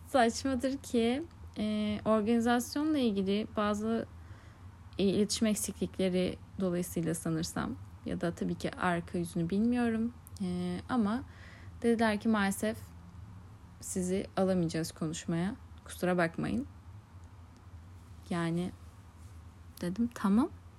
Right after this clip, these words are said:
okey, yapacak bir şey yok yani." Ama hani böyle olmaz ki, birisini davet ediyorsunuz. Hani ben ona göre ha-, ha-, hazırlık yapıyorum. Programımı ayarlıyorum.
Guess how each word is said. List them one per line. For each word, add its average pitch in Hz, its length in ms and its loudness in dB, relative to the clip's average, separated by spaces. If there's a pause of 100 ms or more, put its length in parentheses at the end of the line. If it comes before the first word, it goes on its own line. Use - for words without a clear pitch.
(120)
okey, 196 320 -2 (140)
yapacak 196 360 2
bir 196 60 -4
şey 247 180 2
yok 370 160 0
yani." 262 220 6
Ama 233 280 6 (840)
hani 226 280 10 (300)
böyle 202 340 10
olmaz 220 400 6
ki, - 160 0
birisini 254 380 4
davet 226 400 8
ediyorsunuz. 254 800 0
Hani 196 200 2
ben 208 120 2
ona 208 160 2
göre 220 220 2
ha-, 214 220 -2 (140)
ha-, 196 300 -4
hazırlık 196 420 2
yapıyorum. 233 600 2 (840)
Programımı 180 500 4
ayarlıyorum. 214 720 2